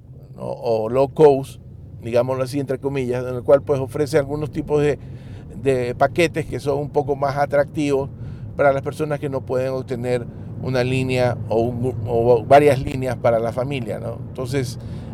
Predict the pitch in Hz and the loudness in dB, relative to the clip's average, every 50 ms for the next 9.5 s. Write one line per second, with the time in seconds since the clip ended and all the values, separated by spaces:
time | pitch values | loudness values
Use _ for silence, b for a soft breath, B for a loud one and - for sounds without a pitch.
0 | B - 107 107 110 104 101 101 - 117 - - - B 120 B B B 123 123 | B -2 0 2 2 2 0 0 -2 -2 -4 -4 -6 B -6 B B B 4 4
1 | 127 131 131 135 135 135 127 120 - - B B B B B B B - - - | 4 4 2 2 2 2 0 -2 -4 -6 B B B B B B B -6 -8 -8
2 | - - - - - - - - - - - - - - - - - 120 117 - | -8 -8 -8 -8 -6 -6 -6 -4 -4 -6 -6 -6 -6 -6 -6 -2 -2 -2 -2 2
3 | - 165 160 156 156 151 135 139 131 127 - 135 131 139 123 - 139 135 131 131 | 6 6 8 8 8 6 4 4 4 4 2 2 2 -2 -2 0 0 0 0 2
4 | 127 120 113 139 143 123 123 131 131 123 131 139 143 143 139 139 139 143 135 - | 0 0 2 2 0 2 2 2 4 8 10 10 10 10 10 8 6 2 -2 -10
5 | - - - 120 117 113 - - - - - 123 127 120 135 123 123 120 120 - | -12 -10 -6 -4 -4 -4 -4 -6 -6 0 2 2 2 2 2 2 2 0 0 -4
6 | - - - - - - 104 107 90 92 - - - - - - - - - - | -8 -12 -12 -12 -12 -12 -12 -12 -12 -12 -12 -12 -14 -14 -14 -14 -12 -10 -10 -8
7 | - - - - 117 113 123 113 113 117 123 127 131 127 127 123 127 143 139 135 | -8 -8 -4 -4 0 2 6 6 8 8 8 8 6 6 2 2 6 8 8 8
8 | 131 139 139 127 B B B B B B B B B - - - 131 131 135 147 | 8 6 2 -4 B B B B B B B B B -12 -6 -2 0 4 6 6
9 | 156 175 156 139 175 160 151 151 143 - | 6 6 4 2 0 0 0 0 -4 -8